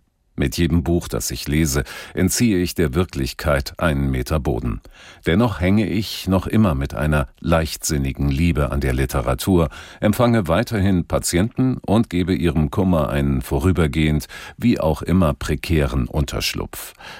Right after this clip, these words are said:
weil ich überzeugt bin, dass es nichts Menschlicheres gibt als das Lesen und dass ein Buch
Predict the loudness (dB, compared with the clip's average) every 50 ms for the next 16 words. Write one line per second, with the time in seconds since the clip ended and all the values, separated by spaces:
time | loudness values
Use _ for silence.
0 | -14 -4 -2 -2 0 0 -2 -6 -4 -2 -2 0 0 2 2 2 0 0 _ -4
1 | -4 -4 -4 -4 -8 -10 -14 -20 -14 -6 -2 -2 -2 0 -2 -2 -4 -4 -4 0
2 | 2 2 2 2 -2 -6 -8 -8 -4 0 2 4 4 2 2 0 -2 -4 -4 -2
3 | -2 -2 0 0 0 0 0 0 -2 -2 0 -2 -2 -2 -4 -14 -16 -16 -16 -12
4 | -4 -2 -2 -2 -2 0 0 0 2 2 2 2 2 2 0 -2 -4 -4 -6 -10
5 | -6 -6 -4 -2 -2 -2 0 2 2 2 2 2 2 2 2 0 -2